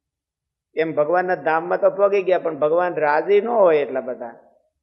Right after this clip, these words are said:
આપણે કાંઈ એવું અહીંયા હળાયા માર્યા હોય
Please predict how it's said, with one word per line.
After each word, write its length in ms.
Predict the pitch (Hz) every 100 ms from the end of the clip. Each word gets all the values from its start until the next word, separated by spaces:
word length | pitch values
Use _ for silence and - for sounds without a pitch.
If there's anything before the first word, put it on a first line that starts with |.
| _ _ _ _ -
આપણે 240 | 226 175
કાંઈ 220 | 175 175
એવું 220 | 175 180
અહીંયા 240 | 175 175 160
હળાયા 360 | 151 170 175
માર્યા 320 | 180 185 196 170
હોય 180 | 131